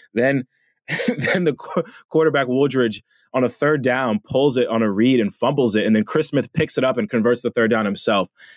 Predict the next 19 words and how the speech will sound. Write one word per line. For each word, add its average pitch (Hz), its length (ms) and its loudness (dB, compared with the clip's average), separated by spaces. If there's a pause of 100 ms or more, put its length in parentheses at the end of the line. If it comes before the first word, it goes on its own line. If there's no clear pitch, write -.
(240)
The 117 160 -4
goal 131 260 2
line 131 380 0
stand 123 380 -2
was 113 100 0
huge. 120 500 2 (240)
Chris 165 180 -2
Smith 151 180 -2
then 127 480 -2
<laughs> - 120 -8
busts 180 200 -4
another 139 340 0
run, 131 160 0
and 123 100 0
he 127 120 -2 (240)
t-, - 100 -20 (160)
pulls 175 220 0
his 131 100 -2
hamstring. 123 600 0